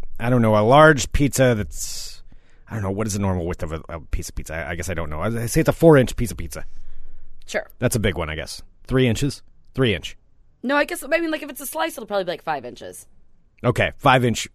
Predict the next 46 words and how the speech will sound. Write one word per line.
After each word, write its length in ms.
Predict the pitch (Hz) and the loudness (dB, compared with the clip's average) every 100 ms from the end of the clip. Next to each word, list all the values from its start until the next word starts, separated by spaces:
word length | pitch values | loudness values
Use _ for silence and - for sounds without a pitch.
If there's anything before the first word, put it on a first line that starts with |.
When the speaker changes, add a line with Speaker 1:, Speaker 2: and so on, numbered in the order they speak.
| _ - | _ -6
Speaker 2:
Yeah. 240 | 175 139 - - | -4 -4 -8 0
Speaker 1:
A 60 | |
big 180 | 113 139 | 4 4
five-inch 560 | - 139 123 113 - - - | 6 4 6 2 -2 -10 -14
slice. 380 | - 107 80 | -4 -2 -2
How 180 | - 147 | 0 2
many, 320 | 151 143 117 - - | 4 4 2 -2 -4
how 160 | 143 170 | 4 6
many 320 | 180 160 139 - - - | 8 6 4 -2 -20 -12
slices 720 | - - 139 131 127 113 92 | -4 -2 4 4 4 0 2
are 120 | 101 | 2
in 140 | 98 90 | 2 0
that? 280 | 76 - - - - - - - - - - - - - - - - - - - - - - - - - - - - | -4 -4 -8 -8 -12 -12 -12 -10 -8 -6 -6 -4 -6 -8 -10 -10 -4 -4 -4 -6 -10 -8 -6 -6 -8 -6 -4 -4 -4
Sarah, 220 | - - | -4 -2
Sarah's 300 | - 233 254 | 0 4 4
Speaker 2:
Probably 100 | 269 | 4
Speaker 1:
measuring 240 | 220 - 196 | 4 6 8
Speaker 2:
five. 360 | 175 151 147 | 8 6 2
Speaker 1:
five 420 | - - 127 127 | -2 2 4 4
of 140 | 202 165 | 2 0
them. 100 | 185 | 4
Speaker 2:
Five, 420 | 233 247 262 233 | 8 8 6 2
but 100 | 233 | 0
then 100 | 247 | 2
I'll 140 | 233 | 2
leave 200 | 233 262 | 2 0
a 40 | 247 | 0
Speaker 1:
And 100 | 233 | 4
Speaker 2:
little 80 | 151 | 6
Speaker 1:
then 80 | 147 | 8
how 120 | 170 | 10
Speaker 2:
bit 40 | 196 | 10
Speaker 1:
many 120 | 180 | 8
bites 300 | 139 143 - | 8 6 4
per 160 | - 127 | 2 2
slice? 520 | - 180 95 - - - - - - - - - | 6 6 6 -2 -8 -12 -14 -14 -14 -12 -12 -2
I 60 | 131 | 4
guess 140 | 135 | 4
it 60 | 131 | 4
depends 340 | 110 143 139 131 | 4 6 8 6
on 100 | 107 | 6
how 140 | 113 | 6
long 260 | 110 104 92 | 6 4 2
the 60 | |
slice 320 | - 110 98 | 0 0 2
is. 280 | 120 113 - | 2 0 0